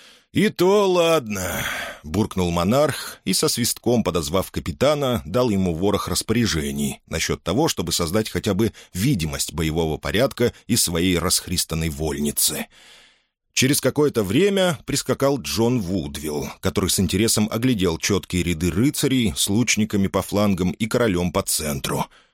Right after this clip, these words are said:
При всех "за" и "против" капитан из Эдуарда получался превосходный, в этом сомнения нет. Попытка сэра Джона спешиться перед правителем была прервана вскинутой ладонью. "Сиди, не слезай", — раздражённо бросил Эдуард.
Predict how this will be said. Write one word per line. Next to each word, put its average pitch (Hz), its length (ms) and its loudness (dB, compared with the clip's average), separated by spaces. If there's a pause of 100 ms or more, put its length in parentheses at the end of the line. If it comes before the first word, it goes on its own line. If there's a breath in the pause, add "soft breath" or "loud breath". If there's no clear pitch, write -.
(140 soft breath)
При 135 140 2
всех 160 300 2
"за" 147 260 2
и 127 120 0
"против" 175 540 -2
капитан 160 440 0
из 117 200 -2
Эдуарда 127 440 2
получался 120 580 0
превосходный, 113 880 0
в 95 80 0
этом 117 200 2
сомнения 117 500 2
нет. 80 440 -2 (460 soft breath)
Попытка 92 400 0
сэра 101 280 2
Джона 98 420 2
спешиться 139 580 0
перед 123 260 -2
правителем 113 640 2
была 104 180 2
прервана 101 480 0
вскинутой 98 520 0
ладонью. 76 680 0 (340)
"Сиди, 104 680 2
не 98 140 2
слезай", — 113 760 0 (160)
раздражённо 90 640 0
бросил 87 420 0
Эдуард. 80 600 -2